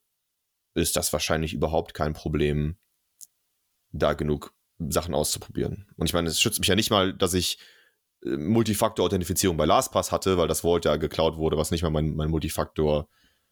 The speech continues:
äh, mehr dann abfragt. Das Einzige, was, äh, wo Multifaktor mich schützt, ist natürlich jetzt bei meinen wichtigsten Accounts, wo ich Multifaktor, äh, aktiviert habe,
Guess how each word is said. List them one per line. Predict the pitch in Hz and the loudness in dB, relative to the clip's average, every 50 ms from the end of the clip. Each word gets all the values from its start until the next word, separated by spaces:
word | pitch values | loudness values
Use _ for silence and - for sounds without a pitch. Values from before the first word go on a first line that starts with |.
| _ _ _ _ - | _ _ _ _ -2
äh, | 73 76 76 73 69 67 62 - | 0 0 2 2 0 -2 -2 -4
mehr | - 76 80 78 76 | -2 0 0 0 0
dann | - 71 69 - | 0 -2 -2 -2
abfragt. | - 90 - - - - 101 101 113 - - - - _ _ _ _ _ _ _ _ _ _ - - _ | -2 -2 -2 -4 -2 2 2 2 2 0 -2 -12 -14 _ _ _ _ _ _ _ _ _ _ -20 -20 _
Das | - - 87 | -6 -2 0
Einzige, | 90 90 92 87 101 90 87 | 2 2 2 0 0 0 0
was, | 90 87 - - | 0 0 0 -4
äh, | - - 87 87 87 82 | -2 0 2 2 2 2
wo | 90 92 95 | 2 2 4
Multifaktor | 92 98 95 - 92 - - 87 - - 90 | 4 2 2 2 0 0 0 -2 0 0 0
mich | 80 80 - | 2 2 2
schützt, | - 107 107 - - | 4 2 2 0 0
ist | 92 | -2
natürlich | 95 87 87 90 | 0 2 2 2
jetzt | 87 - - | 0 2 2
bei | 80 80 80 | 2 2 2
meinen | 82 82 80 80 80 | 2 2 0 0 0
wichtigsten | 92 - - 80 - - 78 | -2 -2 -2 -4 -4 -2 -4
Accounts, | 73 - - 90 92 101 107 104 - | -4 -2 0 0 0 0 0 -2 -2
wo | - 92 90 | 0 0 0
ich | 85 87 | 2 0
Multifaktor, | 90 82 85 85 - - - - - - - 67 - - 60 50 50 | -2 -2 -2 -4 -4 -6 -6 -4 -2 0 0 0 0 0 -2 0 0
äh, | 55 | 0
aktiviert | 57 - - - 80 87 98 - 101 | -2 -2 -2 -2 0 0 0 2 2
habe, | 90 87 85 90 92 90 | 0 2 4 4 2 2